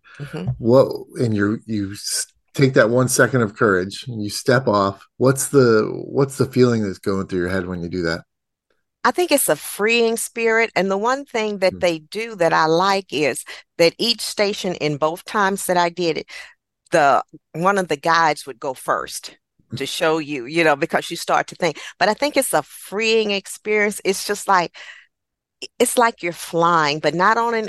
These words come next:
Speaker 1: airplane. It's just like you're just sailing along, and you get to see the pretty colors of the trees and everything. And it just looks so nice. And, and you feel so good. You can feel the wind in your face. You can feel the wind. And it's like, "I'm just flying.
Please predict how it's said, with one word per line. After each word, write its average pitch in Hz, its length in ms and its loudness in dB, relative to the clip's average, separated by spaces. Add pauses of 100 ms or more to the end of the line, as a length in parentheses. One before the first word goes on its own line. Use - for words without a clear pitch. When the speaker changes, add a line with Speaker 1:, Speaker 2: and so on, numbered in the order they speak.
Speaker 1:
airplane. 151 680 -2
It's 170 200 -4
just - 180 -6
like 175 240 -2
you're 180 100 -4
just 165 220 -6
sailing 175 600 2
along, 180 420 2 (300)
and 226 180 0
you 226 100 -6
get 226 200 0
to 214 80 -8
see - 180 -6
the 185 120 -2
pretty 180 400 -6
colors 180 500 0
of 147 160 0
the 131 100 -6
trees 185 760 -4
and 147 180 -2
everything. 175 480 0
And 190 140 2
it 190 100 0
just - 240 -4
looks 190 260 -8
so 190 380 -2 (280)
nice. 175 520 2
And, 196 320 0
and 247 160 0
you 247 100 -6
feel 302 320 0
so 262 260 -4
good. 254 280 -8
You 240 80 -12
can 269 240 0
feel 254 300 0
the 247 120 0
wind 233 380 0
in 247 100 -4
your 247 140 -2
face. 202 400 -2
You - 80 -16
can 214 140 -6
feel 208 200 -4
the 240 140 -4
wind. 208 300 -4 (380)
And 196 160 2
it's 196 160 -2
like, 190 280 -2 (160)
"I'm 226 140 -6
just - 280 -8
flying. 226 560 -10